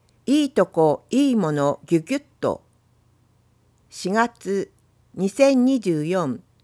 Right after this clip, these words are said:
エイプリル、ナンバー二百二十二。写真、海王丸パークの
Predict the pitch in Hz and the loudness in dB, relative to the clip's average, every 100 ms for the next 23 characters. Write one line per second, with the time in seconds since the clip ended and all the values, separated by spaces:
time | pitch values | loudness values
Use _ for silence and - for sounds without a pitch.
0 | _ - 240 277 - 165 165 139 131 - | _ 0 2 2 -4 -6 -4 -4 -4 -4
1 | - _ _ _ _ _ - 202 233 226 | -10 _ _ _ _ _ -6 0 2 2
2 | 175 160 156 - 147 180 240 254 180 185 | 2 2 2 -4 -6 -2 -2 -2 -2 -2
3 | 196 165 143 139 131 175 156 - _ _ | -2 -4 -6 -6 -6 -8 -8 -12 _ _
4 | _ _ _ _ _ _ _ _ _ _ | _ _ _ _ _ _ _ _ _ _
5 | _ _ _ _ _ - 196 - 240 233 | _ _ _ _ _ -8 -8 -4 -2 -2
6 | - _ _ _ _ _ _ _ _ _ | -4 _ _ _ _ _ _ _ _ _
7 | _ _ - 233 285 294 302 294 285 285 | _ _ -6 -2 0 2 2 2 0 -2
8 | 285 277 254 170 160 160 160 | 0 0 -2 -4 -2 -2 -2